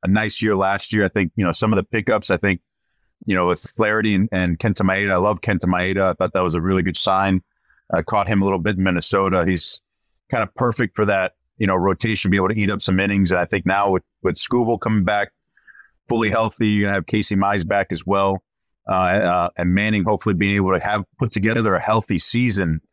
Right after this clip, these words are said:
a full healthy season, you could really kinda see the rotation kinda taking form. And then obviously with the continued development of,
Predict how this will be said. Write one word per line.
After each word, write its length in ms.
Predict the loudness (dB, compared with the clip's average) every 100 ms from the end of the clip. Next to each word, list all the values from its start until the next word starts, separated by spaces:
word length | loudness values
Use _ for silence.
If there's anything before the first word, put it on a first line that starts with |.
| _ _ _
a 80 | -10
full 240 | -4 -2 0
healthy 300 | -2 0 -2
season, 420 | 0 0 0 -2
you 80 | -2
could 140 | 0
really 200 | 0 0
kinda 240 | -2 -2
see 540 | -2 0 0 2 0 -2 _ -20 -20 -20 _
the 100 | 0
rotation 600 | 0 0 -2 -2 0 0
kinda 220 | 0 -4
taking 340 | -4 -4 -4 -6 -4
form. 500 | 0 0 0 -2 -4 _ _ -2
And 80 | 0
then 120 | 2
obviously 400 | 0 0 0 0
with 160 | 0
the 100 | -2
continued 400 | -2 -2 0 0
development 480 | 2 0 0 2 0
of, 80 | -2